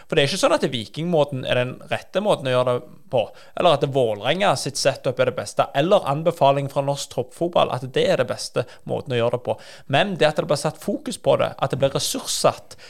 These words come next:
det at man faktisk tar disse stegene ut ifra hvilken, eh, situasjon man er i selv, og, og bruker penger på akademiet for å utvikle lokale talenter, det er det som er viktig, og det er det som er målsetningen med klassifiseringen. Og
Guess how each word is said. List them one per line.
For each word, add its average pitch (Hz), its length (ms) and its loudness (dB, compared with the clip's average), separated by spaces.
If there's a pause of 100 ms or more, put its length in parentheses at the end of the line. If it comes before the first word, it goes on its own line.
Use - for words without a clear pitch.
(120)
det 160 80 6
at - 80 2
man 165 160 0
faktisk 175 480 -6
tar 170 320 4
disse 147 240 -4
stegene 165 560 0
ut 147 220 -8
ifra 131 180 0
hvilken, 147 480 -6
eh, 139 240 4
situasjon 143 560 -4
man 123 140 2
er 147 160 0
i - 20 -8
selv, 180 400 0 (400)
og, 151 160 0
og 147 400 0
bruker 139 400 -2
penger 143 320 0
på 170 80 4
akademiet 143 480 -2
for 135 220 0
å - 100 -6
utvikle 160 600 -4
lokale 147 360 0
talenter, 147 400 2
det 127 80 -4
er 139 80 2
det 147 140 2
som 151 100 0
er 135 80 -2
viktig, - 300 -2 (240)
og 139 80 0
det 135 80 0
er 143 80 2
det 139 80 -6
som 151 100 0
er 151 80 0
målsetningen 143 640 -2
med 127 240 -2
klassifiseringen. 131 720 0
Og 151 160 4